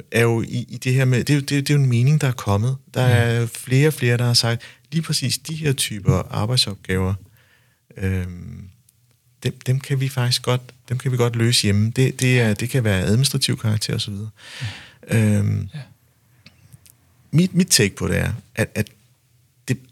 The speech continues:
Speaker 1: det, lige præcis det scenarie, det bliver ikke fremstillet korrekt.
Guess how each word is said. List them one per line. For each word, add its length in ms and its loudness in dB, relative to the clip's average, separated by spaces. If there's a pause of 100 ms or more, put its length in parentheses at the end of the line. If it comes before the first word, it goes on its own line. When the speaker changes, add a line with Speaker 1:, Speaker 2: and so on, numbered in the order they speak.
(100)
Speaker 1:
det, 120 -6 (100)
lige 160 -4
præcis 340 0
det 120 0
scenarie, 580 2 (680)
det 100 -6
bliver 100 0
ikke 120 0
fremstillet 600 0
korrekt. 480 -6